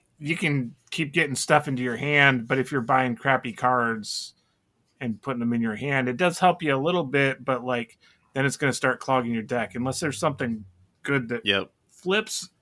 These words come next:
Speaker 1: in all of this, like, Deception could totally bomb too. So
Speaker 2: Yep.
Speaker 1: Even
Speaker 2: it's
Speaker 1: if
Speaker 2: one
Speaker 1: you
Speaker 2: of
Speaker 1: are
Speaker 2: those
Speaker 1: pairing it up.
Speaker 2: Like, that's one of the fun things about the game is, like, it could always turn and you could
Speaker 1: Yeah.
Speaker 2: lose, but it's the same way. It could always turn and you can win, right? So that's
Speaker 1: Mm-hmm.
Speaker 2: why this game is fun.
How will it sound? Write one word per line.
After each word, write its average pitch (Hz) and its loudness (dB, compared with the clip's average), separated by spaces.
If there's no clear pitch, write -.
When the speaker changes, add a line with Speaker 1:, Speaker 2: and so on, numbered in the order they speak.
Speaker 1:
in 127 -2
all 123 0
of 110 -6
this, 120 -4
like, 117 -8
Deception 147 0
could 117 -4
totally 120 -2
bomb 101 -2
too. 107 -8
So 101 -12
Speaker 2:
Yep. 92 2
Speaker 1:
Even 147 4
Speaker 2:
it's 139 4
Speaker 1:
if 175 6
Speaker 2:
one 196 10
Speaker 1:
you 135 8
Speaker 2:
of 160 12
Speaker 1:
are 160 12
Speaker 2:
those 151 8
Speaker 1:
pairing 123 2
it 107 -4
up. 107 -8
Speaker 2:
Like, 156 2
that's 165 0
one 214 4
of 190 4
the 165 8
fun 165 6
things 139 2
about 127 6
the 113 0
game 123 2
is, 107 0
like, 95 2
it 151 2
could 151 10
always 151 10
turn 139 8
and 98 0
you 110 4
could 104 -2
Speaker 1:
Yeah. 135 4
Speaker 2:
lose, 120 6
but 135 8
it's 143 4
the 147 2
same 147 10
way. 123 10
It 107 0
could 135 6
always 120 8
turn 120 2
and 101 -2
you 98 0
can 90 -6
win, 107 2
right? 104 2
So - 0
that's 117 8
Speaker 1:
Mm-hmm. 113 4
Speaker 2:
why 104 8
this 98 2
game 104 2
is 90 -6
fun. 101 -2